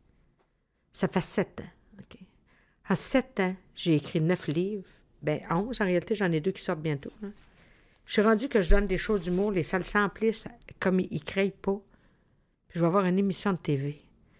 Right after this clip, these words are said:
Penses-tu réellement que c'est dû à Marthe Lavardière ? J'ai un gros bémol là-dessus. Tu comprends-tu ? Moi, je suis convaincue qu'il y a quelqu'un en haut qui dit, «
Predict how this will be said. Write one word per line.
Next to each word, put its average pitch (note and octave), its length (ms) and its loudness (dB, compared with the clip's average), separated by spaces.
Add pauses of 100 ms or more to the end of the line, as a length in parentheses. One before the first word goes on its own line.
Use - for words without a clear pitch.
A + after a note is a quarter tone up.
(160)
Penses-tu - 460 2
réellement D3+ 840 2 (720)
que - 320 4
c'est - 240 2
dû F#3+ 500 0 (220)
à D#3 120 4
Marthe D3+ 280 2
Lavardière ? D3+ 680 -2 (680)
J'ai F3+ 320 6
un F#3 180 4
gros D3+ 320 -2
bémol C3 440 2
là-dessus. C#3 540 -6
Tu - 100 -12
comprends-tu ? F#3+ 580 -2 (560)
Moi, G3+ 120 6
je - 40 0
suis - 80 -8
convaincue G3 720 2
qu'il E3 120 0
y D#3 40 2
a - 20 -20
quelqu'un F#3 360 0
en - 80 4
haut F#3 60 0
qui - 180 -8
dit, « E3 360 -2